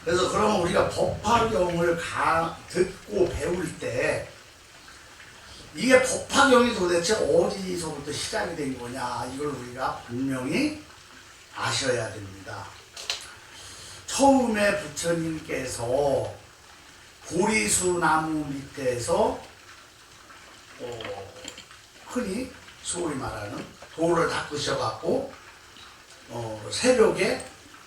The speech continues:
육신통을 얻으셨어. 샛별로, 그죠? 천이통, 숙명통, 천이통은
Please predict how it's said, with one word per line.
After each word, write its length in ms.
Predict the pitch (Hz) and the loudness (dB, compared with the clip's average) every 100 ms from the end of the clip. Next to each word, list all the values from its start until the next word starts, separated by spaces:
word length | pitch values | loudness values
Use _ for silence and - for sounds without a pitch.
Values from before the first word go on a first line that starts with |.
| - - | -20 -8
육신통을 720 | 170 - - 220 170 - 127 - - - - - - - - | -4 0 4 4 4 0 -4 -4 -10 -20 -20 -20 -20 -20 -4
얻으셨어. 760 | 165 170 175 160 123 - - | 0 4 4 2 0 -2 -4
샛별로, 560 | - - - 208 160 143 | -2 -2 -2 0 0 -2
그죠? 640 | 151 165 165 - 320 - - - - - 156 - - - | 0 2 4 4 4 2 -8 -18 -16 -16 -18 -20 -20 -10
천이통, 960 | - 269 233 190 - - 156 165 165 165 170 - - | 2 6 6 4 -4 -2 -2 0 -2 -8 -12 -18 -16
숙명통, 1000 | - 220 220 190 180 170 151 165 170 175 175 | -8 -6 -4 -2 0 0 -2 0 0 0 -4
천이통은 880 | 202 226 202 - 170 170 170 170 | -4 -2 -4 -4 0 2 0 -2